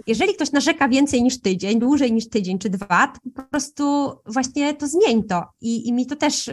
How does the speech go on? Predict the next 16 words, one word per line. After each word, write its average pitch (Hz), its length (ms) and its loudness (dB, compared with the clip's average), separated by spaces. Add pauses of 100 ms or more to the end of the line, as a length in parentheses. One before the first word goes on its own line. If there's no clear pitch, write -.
dało 190 240 0
do 175 100 -2
myślenia 160 420 -6
wtedy, 160 440 -10
że 190 300 -2
to 233 60 -4
jest 233 120 -6
taka 254 180 -2
filozofia 254 640 0 (920)
zupełnie 320 420 2
inna 254 600 0
niż 320 260 -2
nasza, 233 380 -2 (460)
ale 233 220 4
jaka, 294 600 0
jaka 254 220 -10